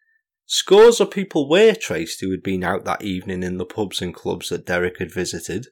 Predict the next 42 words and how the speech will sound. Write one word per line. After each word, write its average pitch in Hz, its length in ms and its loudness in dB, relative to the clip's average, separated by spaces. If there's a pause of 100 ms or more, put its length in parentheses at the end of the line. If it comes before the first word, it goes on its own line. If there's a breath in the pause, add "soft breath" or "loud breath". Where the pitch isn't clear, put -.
(180)
which 120 200 -4
was 127 140 -2
a 123 60 -2
mammoth 160 540 -4
task - 380 -10
due 113 180 -6
to - 140 -10
the 98 120 -8
time 110 380 -6
of 101 60 -8
year 127 320 -2
it - 140 -4
was. 87 400 -10 (220)
There 113 140 0
were 104 80 -2
several 147 400 -2
Halloween 131 560 0
celebrations 101 840 -2
on 92 180 -4
at - 100 -10
the 92 80 -8
time, 85 480 -12
and 95 100 -6
more 135 220 2
people 127 360 -4
than 113 220 -2
normal 120 420 -2
were 92 140 -2
out 98 240 -4
and 104 100 -6
about 123 240 0
in 92 140 -6
the 95 80 -6
city. 87 520 -8 (640)
Detectives - 640 -6
were 107 100 -2
convinced 113 640 -4
that - 140 -10
the 98 80 -8
motive 92 500 -4
was 90 180 -6
robbery, 92 520 -2